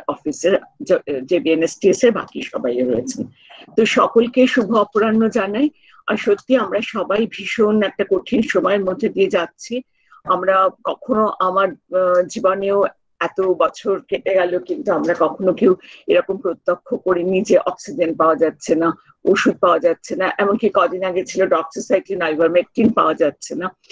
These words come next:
তো আমরা চিকিৎসাও পাচ্ছি না, চিকিৎসা পাওয়ার জায়গাটাতেও সংকট হয়ে গেছে। তারপরে আমাদের জানতে ইচ্ছা করে যে সত্যি সত্যি চিকিৎসার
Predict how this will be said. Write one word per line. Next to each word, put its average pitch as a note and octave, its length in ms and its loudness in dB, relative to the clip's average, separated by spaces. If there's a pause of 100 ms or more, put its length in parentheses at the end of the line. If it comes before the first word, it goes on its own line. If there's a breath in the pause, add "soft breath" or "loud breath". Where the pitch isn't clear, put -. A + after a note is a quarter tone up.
(280 loud breath)
তো G#3 200 4
আমরা A#3 220 2
চিকিৎসাও D4 800 -2
পাচ্ছি - 480 -4
না, D#4 100 -6
চিকিৎসা - 500 -8
পাওয়ার A3 280 2
জায়গাটাতেও A3+ 680 2
সংকট - 540 0
হয়ে - 100 -2
গেছে। - 340 -8 (480 soft breath)
তারপরে G#3+ 440 2
আমাদের A#3 320 0
জানতে F#3+ 320 -4
ইচ্ছা F#3+ 260 -8
করে F#3 240 0
যে F3 140 -8
সত্যি - 320 -4
সত্যি B3 300 2
চিকিৎসার G3 500 -2